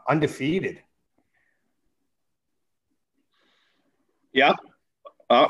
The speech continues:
Speaker 2: that, that, that happens when you, you, you know, I, I, I heard once, and it, it still s-,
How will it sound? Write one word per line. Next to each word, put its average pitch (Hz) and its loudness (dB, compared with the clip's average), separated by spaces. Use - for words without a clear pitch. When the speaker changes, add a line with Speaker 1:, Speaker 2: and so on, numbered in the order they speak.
Speaker 2:
that, 127 2
that, 127 2
that 123 2
happens 139 2
when 120 6
you, 110 4
you, 123 2
you 117 2
know, 101 6
I, 98 4
I, 107 2
I 104 2
heard 143 4
once, 123 2
and 110 2
it, 101 2
it 101 -2
still 135 2
s-, - -4